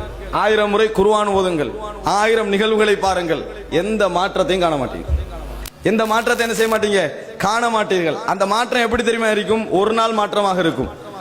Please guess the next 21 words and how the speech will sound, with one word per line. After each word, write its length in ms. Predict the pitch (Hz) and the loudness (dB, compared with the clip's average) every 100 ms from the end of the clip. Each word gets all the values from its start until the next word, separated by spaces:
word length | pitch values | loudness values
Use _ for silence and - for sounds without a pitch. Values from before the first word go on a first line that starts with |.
| - | -6
அரை 240 | 143 202 240 | -2 0 2
நாள் 220 | 233 220 | 2 2
மாற்றமாக 480 | 208 208 214 202 190 | 0 2 2 2 2
இருக்கும். 320 | 180 - 120 - - 196 | 0 -2 -6 -8 -12 -6
அப்படித்தான் 560 | 156 226 254 262 254 | -4 -2 0 0 0
மாற்றமாக 440 | 226 233 240 233 214 | -2 -2 0 0 0
இருக்குமே 280 | 220 160 226 | -2 0 4
ஒழிய, 300 | 196 196 226 233 - - - | 4 4 2 2 -4 -8 0
ஒரு 180 | 202 208 | 2 4
முழுமையான 640 | 208 247 269 269 269 262 | 4 4 4 2 2 2
மாற்றம் 500 | 208 220 226 254 240 | 2 0 2 0 2
காண 300 | 202 214 220 | 0 2 2
வேண்டும் 280 | 208 180 170 | 0 0 0
என்றால் 360 | 165 208 269 - - - - - | 2 2 0 -4 -12 -14 -12 -4
அடிக்கடி, 680 | 165 175 247 - 240 233 254 | -4 -2 -4 0 0 2 2
அடிக்கடி 540 | 190 208 - 185 143 101 - - - | 2 0 0 0 -2 -6 -10 -10 -2
மரணம் 360 | 160 208 202 | 2 2 0
சம்பந்தமாக, 640 | 190 180 175 170 160 160 147 160 147 - - | 0 0 2 2 2 2 2 2 2 -6 -4
கபரு 280 | 175 196 196 | 0 2 2
வேதனைகள் 540 | 190 208 208 196 190 185 | 2 0 0 0 0 0
சம்பந்தமாக, 720 | 175 170 165 160 151 160 | 0 2 2 2 2 2